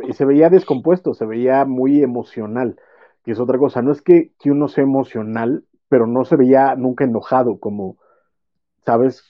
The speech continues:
Como que su rango emocional no era tanto de enojo, sino de excitación o de emoción. Eh, y, y el mismo Picard es lo que le dice, "Hay, hay algo mal en ti, algo te está pasando". Y es cierto, es lo que, lo que vamos a descubrir,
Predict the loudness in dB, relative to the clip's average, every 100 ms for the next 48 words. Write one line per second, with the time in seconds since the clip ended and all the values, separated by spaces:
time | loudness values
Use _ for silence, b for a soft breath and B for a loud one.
0 | _ -10 -8 -8 -6 -4 -2 -2 -2 -2
1 | -4 -4 -2 0 0 0 -2 -2 -2 -2
2 | -2 -4 -4 -6 -8 -8 _ -12 -10 -6
3 | -8 -8 -14 -10 -6 0 0 -2 _ _
4 | _ _ -4 0 0 -2 -6 0 0 0
5 | _ _ _ -4 -2 -4 -6 -4 -4 -4
6 | 0 2 4 2 0 0 0 0 0 0
7 | 0 -2 -2 0 -2 -2 -6 -4 0 2
8 | 2 2 0 0 -2 0 2 2 -2 -10
9 | -14 -14 -12 -12 -12 -14 _ _ _ _
10 | _ -8 -4 -4 0 0 0 -10 -10 -12
11 | -10 -12 -12 -14 -16 _ -8 -6 -6 -6
12 | 0 2 2